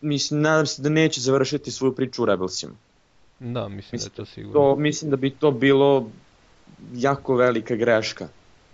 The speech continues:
Speaker 2: Da.
Speaker 1: A samim tim što on svoju priču nije završio u Rebelsima, naravno da ostaje onda prilike za knjige, stripove, to mi je jasno, ali logično da ćemo onda negde očekivati da ga vidimo ponovo.
Speaker 2: Da,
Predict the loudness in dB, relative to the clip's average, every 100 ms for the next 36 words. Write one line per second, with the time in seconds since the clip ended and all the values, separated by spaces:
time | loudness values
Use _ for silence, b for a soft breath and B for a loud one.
0 | _ _ _ _ _ -8 -4 -2 -4 -4
1 | -2 0 -2 -6 -4 -2 -2 -2 -2 0
2 | 0 -4 -2 2 6 6 6 6 4 2
3 | -2 -2 -2 -2 -6 -10 -6 0 2 2
4 | -2 -2 2 4 4 2 0 2 4 4
5 | 0 -4 -2 0 0 0 -2 -2 -4 -8
6 | -6 -4 -4 -6 -8 -12 -4 -4 -4 -8
7 | -8 -8 -6 -2 0 2 2 0 -6 _
8 | _ -20 -20 -20 -20 -14 -4 -2 2 2
9 | 2 -2 0 2 0 0 -2 0 2 2
10 | 0 -2 -16 -20 -14 -2 0 2 0 0
11 | 0 0 0 2 2 2 2 0 -2 -4
12 | 0 0 0 0 2 2 0 -2 -4 -4
13 | -2 -2 -6 -10 -20 -20 -20 _ -6 -2
14 | -4